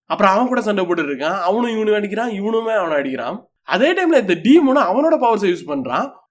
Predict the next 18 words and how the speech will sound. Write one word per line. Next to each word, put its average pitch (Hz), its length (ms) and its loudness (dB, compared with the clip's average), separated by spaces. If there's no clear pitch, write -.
அவனோட 202 260 0
பபிள்ஸ் 359 340 0
அப்படியே 254 320 -2
காத்துல 202 240 -4
விடுறான். 139 340 -8
நீஷாவும், 320 400 2
"என்னடா 269 260 2
இது 214 220 2
பபுள் 226 200 2
வந்திருக்கேன்னு?" 196 400 0
சொல்லிட்டு 175 340 -2
தொட்டு 170 80 -2
பாக்குறான். 147 520 0
அவன் 170 240 -4
கையை 220 320 0
அப்படியே 180 260 -4
கட்டியா 180 260 -2
மாறிடுது. 131 500 -6